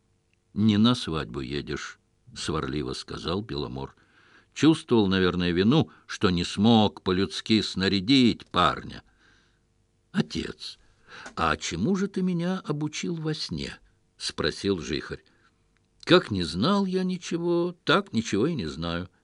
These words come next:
«Так задумано», — ответил старец. «Всю мою науку ты будешь вспоминать в надлежащее время». После чего приподнялся в воздухе, обнял всадника и зашмыгал толстым носом.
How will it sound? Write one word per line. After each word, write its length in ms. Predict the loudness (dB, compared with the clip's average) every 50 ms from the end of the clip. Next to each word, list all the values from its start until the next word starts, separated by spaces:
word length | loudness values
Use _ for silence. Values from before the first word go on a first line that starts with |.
| _ _ _ _ _ _ _ _ _ _ _ _ _ _ _ _ _ 0
«Так 260 | 2 2 2 2 0
задумано», — 800 | -2 -2 -2 -2 -2 -2 -2 -2 0 0 0 0 0 -2 -2 -4 _ _ _ _ _ _ _ _ _
ответил 480 | -8 -8 -4 -2 -2 -2 -2 -2 -4 -8
старец. 560 | -6 -4 -2 -2 -2 -2 -4 -8 -10 -20 -20 _ _ _ _ _ _ _ _ _ _ -20 -20 -18 -18 -18 -16 -14
«Всю 460 | -10 -8 -2 2 6 8 8 8 8
мою 380 | 6 4 4 4 4 2 2
науку 540 | 2 2 2 4 4 2 0 0 -2 -2 -4
ты 160 | -2 0 0 2
будешь 420 | 2 2 2 0 -2 -4 -6 -12
вспоминать 760 | -14 -6 0 2 4 6 6 6 6 4 4 2 0 -2 -8 -12
в 180 | -8 -4 0 2
надлежащее 720 | 2 2 2 2 0 2 2 0 0 0 0 0 -2 0
время». 360 | 0 -2 -4 -4 -6 -8 -10 -12 _ _ _ _ _ _ _ _ _ _ _ _ _ _ _ _ _ 2
После 300 | 4 4 6 4 2 -2
чего 320 | 0 0 0 2 2 0
приподнялся 800 | 0 -2 -4 -2 0 0 -2 -2 -4 -6 -6 -6 -6 -8 -10 -10
в 60 | -10
воздухе, 580 | -8 -4 0 0 0 0 -2 -4 -6 -6 -10 -14 -16 -20 -20 -20 -18 0 6
обнял 520 | 10 12 12 12 12 10 8 6 6 4
всадника 960 | 2 -2 -4 0 2 4 4 4 4 2 0 -2 -2 0 0 2 2 0 0 -4 -2
и 180 | 0 2 2
зашмыгал 800 | 2 4 4 4 4 4 2 0 0 0 0 4 4 4 4 4
толстым 480 | 4 2 2 2 2 2 0 -4 -2 -2
носом. 520 | 0 0 -2 -2 -4 -4 -4 -6 -6 -6